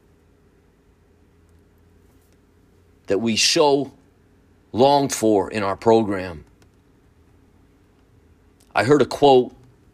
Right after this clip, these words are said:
not too long ago by the head football coach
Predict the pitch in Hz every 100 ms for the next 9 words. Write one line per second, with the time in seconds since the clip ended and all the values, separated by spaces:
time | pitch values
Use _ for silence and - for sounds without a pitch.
0 | _ _ _ _ _ _ _ _ _ _
1 | _ _ _ - 123 - 120 120 120 113
2 | 101 95 92 90 - - - _ _ _
3 | _ 104 104 123 120 - 123 104 107 101
4 | 113 104 90 -